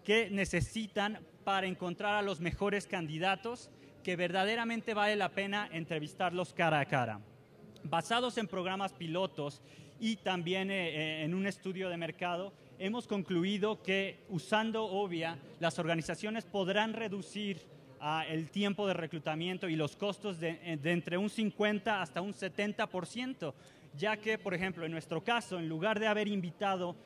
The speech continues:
a diez candidatos a, a hacerles una entrevista cara a cara, nada más tuvimos, eh, usando Ovia, pudimos haber invitado a dos, ¿no? ¿Cómo funciona Ovia? Ovia es mu-, es, es, es, eh, es muy sencillo de usar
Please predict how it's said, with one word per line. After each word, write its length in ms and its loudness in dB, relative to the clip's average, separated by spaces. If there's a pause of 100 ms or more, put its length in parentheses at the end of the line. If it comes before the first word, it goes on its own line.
(120)
a 140 2
diez 340 2
candidatos 920 2 (240)
a, 540 0
a 60 2
hacerles 400 0
una 100 0
entrevista 420 2
cara 220 2
a 80 4
cara, 400 2
nada 320 0
más 300 -4
tuvimos, 560 -4
eh, 160 2
usando 440 2
Ovia, 300 0 (240)
pudimos 460 0
haber 240 2
invitado 520 0
a 60 6
dos, 500 -2
¿no? 220 -8 (720)
¿Cómo 240 4
funciona 480 0
Ovia? 280 0 (360)
Ovia 420 0
es 180 -6
mu-, 140 -6
es, 320 -4
es, 380 -2
es, 560 -8 (400)
eh, 400 -2 (160)
es 160 6
muy 180 2
sencillo 540 -4
de 80 -2
usar 340 -8